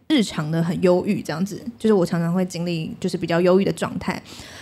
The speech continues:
那比较严重的话，通常很少出现，人生中可能只出现两次，但第二次就是在我最近二十五岁刚过不久的时候，我就经历一个非常非常深沉的无助感。然后那个深沉的无助感就是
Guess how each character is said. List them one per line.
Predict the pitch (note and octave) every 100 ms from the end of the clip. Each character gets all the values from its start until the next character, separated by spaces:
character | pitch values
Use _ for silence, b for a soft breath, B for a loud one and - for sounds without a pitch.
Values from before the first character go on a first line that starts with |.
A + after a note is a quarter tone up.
| -
那 | G3 F3
比 | E3+
较 | G3+ G#3
严 | E3
重 | F3 F#3+ E3
的 | D#3+
话， | F3 - -
通 | - A3
常 | G#3+ D#3+ D#3+
很 | - G3
少 | A3+ G#3
出 | - F3+
现， | - -
人 | G3+
生 | B3
中 | B3 B3
可 |
能 | G3+
只 | E3+
出 | E3 F#3
现 | F#3
两 | D3+ D3+
次， | - D#3+
但 | F3+ E3+ B B -
第 | A3
二 | F#3+
次 | F3+ F#3
就 | F3
是 | F3
在 | E3+ E3 D3+ - _
我 | - D#3+
最 | G3+
近 | F#3 F#3+
二 | F#3+
十 | E3
五 |
岁 | F#3
刚 | E3+ F3
过 | F3+
不 | F3+
久 | E3+
的 | E3+
时 |
候， | E3+
我 |
就 | E3+
经 | F#3+
历 | E3+
一 | E3
个 |
非 | E3 F#3+
常 | F#3 E3
非 | F3+
常 | E3+
深 | - G3
沉 | D#3+
的 | -
无 | E3
助 | E3 G3 -
感。 | - A3 - _ _ _
然 | G#3+
后 |
那 | C4+
个 | A#3+
深 | A#3 A3
沉 | F#3+
的 | E3+
无 | F3
助 | G3+
感 | - E3
就 | F3
是 | F3+ E3+ E3